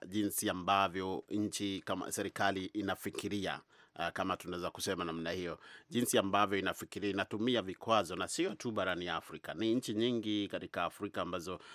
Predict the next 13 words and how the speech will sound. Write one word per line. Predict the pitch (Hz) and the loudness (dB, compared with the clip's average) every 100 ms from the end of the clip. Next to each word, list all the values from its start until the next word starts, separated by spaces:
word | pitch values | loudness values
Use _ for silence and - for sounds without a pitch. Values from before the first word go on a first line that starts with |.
| - | -14
kama | - 98 95 | -6 -2 0
hazifuati | 85 85 - 92 90 | -2 -4 -2 -2 -2
jinsi | 80 92 - 87 | -8 -6 -4 -6
ambavyo | 85 90 87 | -2 -2 -2
Marekani | 85 85 85 82 92 95 90 | -4 -4 -4 -6 -4 -2 -4
inafikiria | 80 - 87 92 87 | -8 -10 -8 -4 -4
ni | 87 85 | -6 -8
ku-, | - 87 - - | -10 -12 -12 -12
ku-, | 87 - - _ - | -12 -14 -20 _ -12
ni | 82 | -10
kuimarisha | - 90 87 85 98 98 - 90 85 - - 80 | -8 -6 -4 -4 -4 -4 -2 0 -2 -6 -14 -10
demokrasia | 85 87 - 87 - 98 92 | -8 -8 -4 -2 -2 -2 0
na | 87 | 0